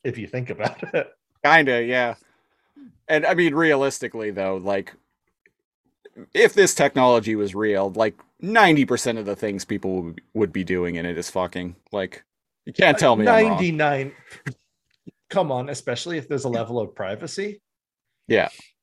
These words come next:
Speaker 1: Man, I'm programming, like, teachers I had from, like,
Speaker 2: <laughs>
Speaker 1: elementary school <laughs> in there. <laughs> My mom's friends, you know, just milfs from video games,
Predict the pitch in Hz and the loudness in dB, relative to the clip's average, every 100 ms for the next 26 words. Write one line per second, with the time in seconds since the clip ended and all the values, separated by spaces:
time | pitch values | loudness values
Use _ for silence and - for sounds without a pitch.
0 | _ _ _ _ - 170 202 208 208 214 | _ _ _ _ -4 2 4 6 4 2
1 | - 185 190 - 185 180 170 180 180 170 | 0 -2 -2 -2 0 0 0 -2 -2 -6
2 | 135 113 101 - 170 160 143 127 113 123 | -6 -8 -8 -12 -10 -8 -4 -2 0 0
3 | 135 139 139 131 120 107 - _ _ _ | 0 0 0 -4 -14 -14 -18 _ _ _
4 | _ 123 123 123 120 92 123 202 196 190 | _ -2 2 2 0 -2 -2 -2 0 -2
5 | 175 - 226 - - - - - - - | -4 2 4 4 -2 -8 -10 -14 -18 -14
6 | 392 311 - 220 196 - 190 - 202 196 | -12 -12 -2 0 0 -2 -2 -2 -2 -4
7 | 196 - - - - - - - - - | -4 -12 -20 -20 -16 -14 -14 -2 -2 -2
8 | - 277 156 165 151 147 143 123 120 - | -10 -8 0 4 6 6 6 4 -4 -4
9 | 202 202 202 196 190 185 170 - 214 196 | 2 6 6 6 2 -10 -12 -6 2 4
10 | 147 135 139 - - - - _ _ _ | 4 2 2 -2 -12 -14 -20 _ _ _
11 | _ _ _ _ _ _ _ _ _ _ | _ _ _ _ _ _ _ _ _ _
12 | 139 147 175 196 - - 147 113 117 175 | -4 4 4 4 0 -6 -2 0 2 2
13 | 185 185 180 175 170 175 170 160 - | 4 2 2 2 2 0 -6 -10 -14